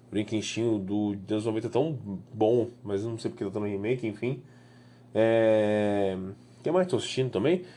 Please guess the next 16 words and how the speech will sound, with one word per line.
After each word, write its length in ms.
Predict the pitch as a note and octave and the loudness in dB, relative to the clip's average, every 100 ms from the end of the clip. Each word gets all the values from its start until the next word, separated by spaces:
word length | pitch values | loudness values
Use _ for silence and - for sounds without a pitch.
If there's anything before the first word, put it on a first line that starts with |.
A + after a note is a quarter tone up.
| - | -8
Tô 60 | D3+ | -4
assistindo 180 | D3 G3 | 0 2
mais 160 | A#3 | 4
um 100 | F#4 | 6
anime. 360 | F#4 C#3 C3+ B2 - | 6 6 2 0 0
Qual 140 | D4 | 4
anime 160 | F4+ F3 | 6 4
que 60 | C3+ | 4
eu 40 | |
tô 60 | B2 | 2
assistindo? 460 | A#2 A#2 G2+ G2+ - - - - - | 2 0 0 -2 -8 -20 -20 -20 -4
Jujutsu, 680 | A#2+ C3+ B2 F3 A#3+ - A3 | 2 4 6 4 4 0 0
Bleach, 640 | C#3 C3+ G3 - F4 E4 - | 2 4 4 4 4 4 2
tô 100 | B2 | -2
assistindo 240 | - D3 | 0 0
Bleach. 580 | B2 A#2 G3 - C#4+ D4+ | 2 2 2 2 -2 -2